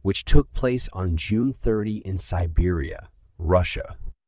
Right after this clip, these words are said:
This was a massive explosion that is believed to have been caused by a meteor or comet. The blast was estimated to be equivalent to between ten and fifteen megatons of tin,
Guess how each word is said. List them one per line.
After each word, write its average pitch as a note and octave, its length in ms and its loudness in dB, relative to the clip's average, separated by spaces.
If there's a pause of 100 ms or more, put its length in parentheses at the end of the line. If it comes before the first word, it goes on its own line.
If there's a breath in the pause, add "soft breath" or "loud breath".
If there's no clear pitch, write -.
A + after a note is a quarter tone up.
(300)
This E3 200 4
was A2+ 200 2
a F2+ 80 2
massive A2 680 0
explosion F#2+ 800 0
that E2+ 140 -4
is D#2+ 120 -4
believed G2+ 460 -8
to G2 160 -4
have F2+ 100 -4
been F2 200 -6
caused F2 600 -4
by E2+ 180 -2
a E2 100 0
meteor A2 580 -2 (140)
or F#2+ 160 -4
comet. - 440 -6 (1000)
The G#2 120 -2
blast B2+ 560 2
was G#2 240 -2
estimated A2+ 680 -2
to G2 100 -6
be F2 200 -4
equivalent B2+ 640 2
to G2 320 -2
between F#2 580 0
ten C3 500 4
and F2+ 160 -4
fifteen B2 800 -2
megatons F#2+ 640 -2
of E2+ 160 -8
tin, E2+ 380 -4